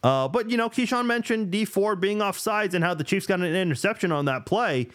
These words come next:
Um, and then Mahomes not having a viable offensive lineman in the Super Bowl against Tom Brady. Um,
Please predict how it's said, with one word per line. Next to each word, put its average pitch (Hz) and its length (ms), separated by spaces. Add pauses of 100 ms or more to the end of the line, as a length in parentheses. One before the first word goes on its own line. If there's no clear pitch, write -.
(480)
Um, 123 420
and 147 140
then 196 140
Mahomes 160 440
not 156 300
having 170 640 (560)
a 139 80
viable 175 500
offensive 160 500
lineman 143 460
in 139 160
the 127 80
Super 175 240
Bowl 165 300
against 139 400
Tom 156 220
Brady. 151 560 (840)
Um, 151 840